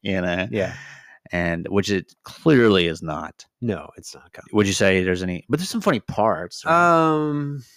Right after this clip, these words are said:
Speaker 2: hmm.
Speaker 1: Like, I liked when he was like, "I have, like, a little Brundle museum going on in my medicine cabinet."
Speaker 2: That is,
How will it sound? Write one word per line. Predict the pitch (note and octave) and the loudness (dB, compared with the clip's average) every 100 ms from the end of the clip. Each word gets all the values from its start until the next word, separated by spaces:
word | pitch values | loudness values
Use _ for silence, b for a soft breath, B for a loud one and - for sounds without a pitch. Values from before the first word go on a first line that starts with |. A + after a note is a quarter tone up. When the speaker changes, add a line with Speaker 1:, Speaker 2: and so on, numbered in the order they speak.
| b b | b b
Speaker 2:
hmm. | D#3 C3 B2 A#2 A2+ A2 A2+ A2 G2+ _ - | -12 -10 -8 -6 -6 -6 -8 -10 -14 _ -8
Speaker 1:
Like, | G#2 A2 | -4 0
I | |
liked | A2+ A#2 G2 | 2 2 -2
when | F#2 | -6
he | F2+ | -6
was | F2 | -4
like, | E2+ E2+ _ _ _ _ _ - | -6 -6 _ _ _ _ _ -10
"I | F2 | -4
have, | E2+ | -2
like, | E2+ E2 E2+ | -2 -4 -2
a | |
little | F2 E2 E2 _ - | -4 -4 -6 _ -4
Brundle | F#2+ F2 E2+ | -2 -2 -4
museum | E2 E2+ E2 | -8 -10 -10
going | E2+ E2+ E2+ | -8 -8 -8
on | E2+ E2+ | -10 -12
in | |
my | F2 | -16
medicine | E2+ F2 - - | -18 -16 -16 -8
cabinet." | - D3 | 0 2
Speaker 2:
That | D#3+ | 4
is, | A#2+ | 2